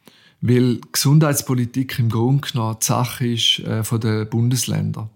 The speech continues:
Also so, wie sie in der Schweiz die Sache von den Kantonen ist. Ein Gesundheitsminister hat, ich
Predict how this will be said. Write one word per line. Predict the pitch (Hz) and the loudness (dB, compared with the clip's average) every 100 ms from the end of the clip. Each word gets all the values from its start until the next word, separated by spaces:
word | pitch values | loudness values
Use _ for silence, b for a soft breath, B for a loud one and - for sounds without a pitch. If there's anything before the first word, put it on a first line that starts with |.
| _ b - | _ b -12
Also | - - | -6 -4
so, | 98 117 120 | 0 0 2
wie | |
sie | 120 123 | 2 0
in | |
der | 117 | 0
Schweiz | 117 127 - | 0 0 0
die | |
Sache | - 117 | -2 -2
von | - 117 | -2 -6
den | 107 | -4
Kantonen | - 107 104 101 107 | -4 -4 -4 -6 -4
ist. | 104 - B B B B B - | -6 -8 B B B B B -4
Ein | |
Gesundheitsminister | 110 135 151 165 147 - 131 135 135 - 131 123 120 | 0 4 4 4 0 0 0 0 -2 -2 -2 -4 -2
hat, | 113 127 131 - - | 0 0 0 -10 -4
ich | 117 117 | -4 -4